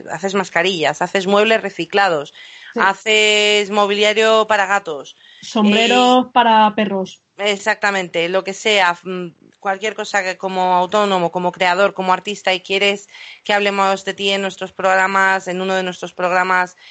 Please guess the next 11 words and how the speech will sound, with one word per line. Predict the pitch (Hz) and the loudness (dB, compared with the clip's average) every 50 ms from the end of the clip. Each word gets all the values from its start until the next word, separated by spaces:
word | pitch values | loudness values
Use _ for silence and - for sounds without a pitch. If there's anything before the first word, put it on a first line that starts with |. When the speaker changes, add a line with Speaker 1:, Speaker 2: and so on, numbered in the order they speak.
| - - - - - | -20 -20 -20 -14 -8
Speaker 1:
y | 185 196 190 185 175 - | -6 -4 -2 -2 -2 -2
compartamos | - 185 175 175 170 170 - 185 180 185 180 180 175 175 175 175 175 175 170 - | -2 -2 0 -2 -2 -2 -2 -2 0 0 0 0 2 2 2 2 2 0 -2 -4
un | 185 | -8
poquito | 175 175 - 180 175 180 175 | -8 -8 -10 -8 -10 -8 -6
tu | 180 | -6
historia | 180 - - 196 185 185 185 180 175 | -8 -2 -2 0 2 2 2 2 2
en | 175 | 0
nuestro | 175 170 170 - 175 170 | -2 -4 -4 -6 -8 -8
feed | - - 185 165 | -6 -8 -8 -2
de | 160 175 170 165 175 | 0 2 2 2 2
Instagram | 190 190 180 - 190 180 175 175 175 170 175 170 175 170 | 0 -2 -2 -2 0 0 2 2 2 2 0 0 -2 -6